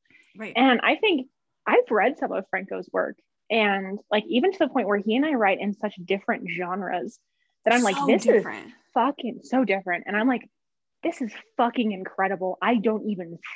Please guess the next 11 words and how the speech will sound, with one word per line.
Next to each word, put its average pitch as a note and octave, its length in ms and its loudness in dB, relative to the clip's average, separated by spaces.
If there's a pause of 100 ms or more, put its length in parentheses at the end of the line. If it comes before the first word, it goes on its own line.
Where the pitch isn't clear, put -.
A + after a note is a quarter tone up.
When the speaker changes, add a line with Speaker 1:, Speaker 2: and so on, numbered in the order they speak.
(100)
Speaker 2:
think - 440 -2 (240)
on F3+ 200 2
this F3 200 -6
wavelength." C#3+ 480 -6 (720)
Speaker 1:
Right. F#4 300 0 (160)
And, D#4+ 140 4
but, F4+ 200 2
Speaker 2:
<laughs> - 20 -16
Speaker 1:
and D#4+ 240 2
vice D#4 300 0
versa. D#4 520 -2